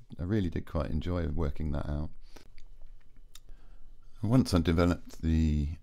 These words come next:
uh, method for detecting checks and assessing a position for checks and pins, uh, it actually wasn't very difficult to work out things like, um, detecting checkmate. In other words,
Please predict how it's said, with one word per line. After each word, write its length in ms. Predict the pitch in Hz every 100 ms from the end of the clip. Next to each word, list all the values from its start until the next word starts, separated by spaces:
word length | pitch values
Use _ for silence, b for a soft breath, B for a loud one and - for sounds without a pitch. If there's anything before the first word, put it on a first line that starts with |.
| -
uh, 260 | 73 69
method 480 | 71 80 78 - 76
for 340 | - 82 80 76
detecting 640 | 76 - 82 - 69 71
checks 460 | - 76 67 - -
and 100 | 69
assessing 460 | - 69 - 73
a 60 | 67
position 460 | - 73 - 71
for 140 | 69 -
checks 380 | - 60 - -
and 160 | 67
pins, 540 | - 90 78 76 - - -
uh, 380 | 76 71 - - - - - -
it 140 | - -
actually 320 | 85 - -
wasn't 400 | 78 71 71 -
very 200 | - 65
difficult 420 | - - - 76 -
to 160 | 80
work 320 | 71 67 -
out 340 | 71 65 - - B B B B B B -
things 320 | 69 65 65
like, 280 | 65 - 73
um, 480 | 69 65 71 76 - -
detecting 540 | - - 71 - -
checkmate. 560 | - - 73 62 - - - b b b b b
In 100 | 71
other 160 | 65 64
words, 520 | 64 62 - -